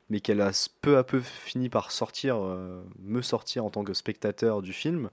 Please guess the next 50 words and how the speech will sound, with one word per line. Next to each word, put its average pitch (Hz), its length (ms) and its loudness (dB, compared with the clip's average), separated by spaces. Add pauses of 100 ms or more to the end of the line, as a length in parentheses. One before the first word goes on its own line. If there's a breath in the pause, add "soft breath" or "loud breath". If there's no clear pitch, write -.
(520 loud breath)
Et 101 100 -2
vraiment, 110 300 2
je 120 60 -2
me 104 60 -4
suis - 180 -6
demandé, 107 300 4
mais 95 100 0
quand 113 240 -4
est-ce - 160 0
que 113 60 -2
le 101 60 0
film 131 220 -2
va 98 140 2
commencer 104 600 0
et 113 80 2
quand 104 180 -2
est-ce 120 140 -4
qu'il 107 80 0
va 98 80 -2
finir 113 180 -2
par 98 140 0
se - 100 -6
passer - 240 -4
un 104 100 0
truc 120 220 -4
vraiment 98 340 0 (120)
intéressant ? 110 680 0 (560 soft breath)
Et 110 80 0
quand 127 180 2
en 139 60 4
plus, - 540 -6
j'ai 98 180 0
appris 120 260 0
que 110 120 -2
le 92 100 0
film 123 600 -4
avait 98 260 -4
été 92 220 -6
réduit 123 540 -4 (240)
par 107 120 0
les 104 80 0
producteurs 113 720 0
et 95 120 -4
qu'une 95 180 -4
version 104 340 -2
de 92 140 -4
presque - 520 -6
trois 127 460 4
heures 120 380 0
existait, 104 640 -2